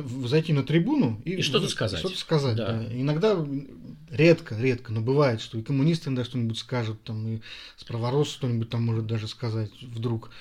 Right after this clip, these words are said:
Speaker 1: Вот, э, но теперь, видимо, да, м.
Speaker 2: Доярка, ткачиха, крановщица.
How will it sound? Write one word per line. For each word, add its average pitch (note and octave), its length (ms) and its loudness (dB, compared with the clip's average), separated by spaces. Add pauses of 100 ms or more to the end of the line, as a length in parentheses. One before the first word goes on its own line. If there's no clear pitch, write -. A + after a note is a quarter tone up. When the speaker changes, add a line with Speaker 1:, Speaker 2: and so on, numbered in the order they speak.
(380)
Speaker 1:
Вот, A2+ 240 -10 (100)
э, A#2+ 200 -14
но D3 200 -6
теперь, E3 300 0
видимо, D3+ 340 4
да, B2 340 4
м. C2+ 960 -10 (640)
Speaker 2:
Доярка, C#3+ 520 2
ткачиха, D3 720 -4
крановщица. C3 1000 -4